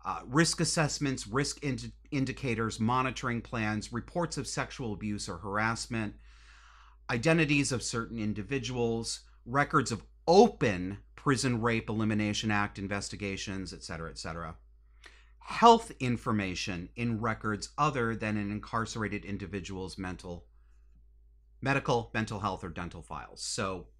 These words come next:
one of the things that is exempt from public disclosure are the, is health information. So,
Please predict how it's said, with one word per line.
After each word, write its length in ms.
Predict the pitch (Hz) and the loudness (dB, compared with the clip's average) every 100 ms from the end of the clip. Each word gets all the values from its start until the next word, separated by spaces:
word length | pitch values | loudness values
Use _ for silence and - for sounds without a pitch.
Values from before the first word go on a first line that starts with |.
| - - - - - - - - - - - - - - - - | -20 -20 -20 -20 -20 -20 -20 -20 -20 -20 -20 -20 -20 -20 -20 2
one 200 | 143 190 | 6 8
of 100 | 185 | 6
the 60 | |
things 320 | 160 170 151 - | 6 8 8 8
that 140 | 135 | 4
is 180 | 120 - | 4 2
exempt 560 | 92 90 85 117 139 | -2 -2 2 2 2
from 240 | - 147 120 | -4 -4 -2
public 340 | 127 110 104 | 0 -2 -4
disclosure 720 | - - - 104 85 92 92 - - - - | -8 -10 -4 -4 -4 -8 -8 -14 -20 -8 0
are 380 | 101 95 95 - | 2 2 0 -6
the, 360 | 104 98 92 - - | -8 -8 -8 -12 -8
is 180 | 101 - | -6 -6
health 560 | - - 185 165 - - | -10 -4 0 0 -4 -8
information. 800 | 98 - - 80 67 - - - - - - - - - - - - - - - - - - - - - - - - - - | -6 -6 -4 -6 -6 -10 -10 -12 -16 -20 -20 -20 -20 -20 -20 -20 -20 -20 -20 -20 -20 -20 -20 -20 -20 -20 -20 -20 -20 -20 -14
So, 380 | - 277 143 - | 4 8 8 8